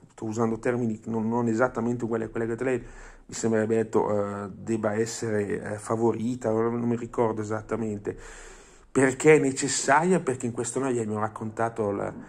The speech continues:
a-, allora, a parte che l'avete raccontato in modo pedestre, l'avete raccontato male, vi siete adagiati sullo scandalistico e non, non è, non, non si va molto indietro.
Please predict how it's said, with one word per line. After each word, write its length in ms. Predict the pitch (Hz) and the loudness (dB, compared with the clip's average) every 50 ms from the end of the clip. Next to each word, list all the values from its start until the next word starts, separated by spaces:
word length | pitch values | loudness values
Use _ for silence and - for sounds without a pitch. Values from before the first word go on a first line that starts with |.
| - - - - - - - - | -18 -20 -20 -20 -20 -20 -14 -8
a-, 160 | - - - - - | -8 -8 -6 -4 0
allora, 340 | - 120 120 117 113 - | 2 4 4 6 4 4
a 60 | - - | 2 2
parte 360 | - 180 208 240 - - 220 | 4 4 4 4 4 -2 -2
che 120 | - - | 0 2
l'avete 320 | 135 127 123 131 131 139 123 | 2 2 2 2 2 0 0
raccontato 760 | 127 120 120 - 113 110 107 123 120 123 120 - 113 - - | 0 -2 -4 -6 -6 -4 -2 -2 -2 -2 -2 -4 -4 -6 -6
in 140 | 104 104 107 | -6 -4 -2
modo 280 | 107 107 107 104 107 - | 0 0 0 0 -2 -2
pedestre, 800 | - - 95 101 98 - - - - - - - - - - - | -2 -2 -2 -2 -4 -6 -8 -10 -8 -10 -10 -12 -12 -18 -20 -16
l'avete 320 | - 110 107 107 113 - 113 | -12 -12 -10 -10 -6 -6 -4
raccontato 520 | 104 104 - 113 107 107 107 110 - 104 | -4 -4 -6 -8 -10 -10 -10 -8 -8 -6
male, 680 | 104 117 117 110 107 104 - - - - - - - - - - - - - | -4 -2 -2 -2 -2 -4 -6 -10 -14 -18 -20 -20 -20 -20 -20 -20 -20 -14 -8
vi 120 | - 113 | -6 -4
siete 320 | 104 - 135 120 - 123 | 0 2 2 4 4 4
adagiati 640 | 120 113 117 120 110 104 117 131 131 131 123 - 123 | 4 4 2 0 0 2 4 6 6 6 4 2 -4
sullo 240 | 113 - - 110 107 | -6 -4 -2 -2 -2
scandalistico 720 | - - - 113 113 107 107 127 123 - 123 - - 104 - | -2 0 0 2 2 2 0 -2 -2 -4 -6 -6 -8 -8 -12
e 80 | - | -10
non, 160 | 104 98 - - 101 104 | -12 -12 -10 -10 -10 -10
non 180 | 101 104 98 98 | -10 -8 -8 -8
è, 120 | 104 110 - - | -8 -10 -8 -8
non, 160 | 107 104 104 - | -8 -8 -8 -8
non 140 | - 110 104 | -8 -8 -8
si 120 | - - | -6 -2
va 180 | 104 107 101 95 - 104 101 | 2 4 4 4 2 -6 -6
molto 240 | 104 101 98 - | -6 -6 -6 -4
indietro. 520 | 107 104 107 101 - - - - - - | -4 -4 -4 -4 -6 -8 -14 -16 -18 -20